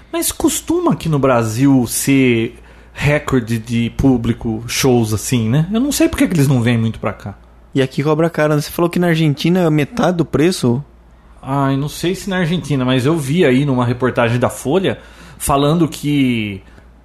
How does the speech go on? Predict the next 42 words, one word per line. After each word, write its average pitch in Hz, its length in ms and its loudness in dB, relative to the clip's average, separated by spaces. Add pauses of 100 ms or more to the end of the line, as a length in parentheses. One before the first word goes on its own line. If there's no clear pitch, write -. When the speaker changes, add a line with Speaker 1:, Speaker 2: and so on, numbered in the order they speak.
(300)
Speaker 1:
sabe, 147 340 -2
o 123 60 2
máximo 147 680 -2
num, 127 240 -4
num 123 260 -8
país 123 420 0
aí, 120 180 -2
que 139 80 -6
eu 123 40 -4
não 123 120 -6
lembro 123 220 -4
qual 117 200 0
era 117 160 2
agora, 135 340 0
é 320 40 2
duzentos 190 400 0
reais. 135 480 2
Aqui 170 600 -2 (320)
custa, 208 420 0
o 185 120 0
mais 226 420 2
barato 175 540 0
que 156 100 -2
é - 20 2
a 139 40 2
arquibancada 139 560 0
é 240 40 4
cento 285 280 -2
e 131 240 2
sessenta, 131 500 -2
cento 120 220 -4
e - 20 -2
oitenta, 117 420 -2
um 107 40 -6
negócio 139 280 -6
assim. 151 160 -8 (580)
A 170 60 -2
pista 247 500 2
aqui - 140 -2
é 226 40 2
seiscentos 233 480 0
conto. 190 340 -4